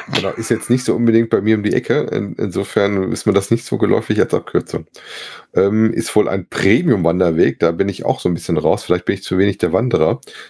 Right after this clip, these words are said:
äh, dass ich das wusste. Ähm, da kann man halt tatsächlich doch so ein geführtes Ding machen, wo es natürlich dann auch, äh, passend dazu Geocaches gibt.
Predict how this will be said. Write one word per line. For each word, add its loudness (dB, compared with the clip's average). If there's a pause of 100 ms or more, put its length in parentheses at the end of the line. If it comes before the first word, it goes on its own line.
(120)
äh, 0
dass -2
ich -2
das -2
wusste. -2
Ähm, 2
da 0
kann -4
man 0
halt 0
tatsächlich -2
doch 0
so 0
ein 0
geführtes -4
Ding -2
machen, -2
wo 4
es 0
natürlich -2
dann 0
auch, 0
äh, 2
passend -4
dazu -2
Geocaches 0
gibt. -4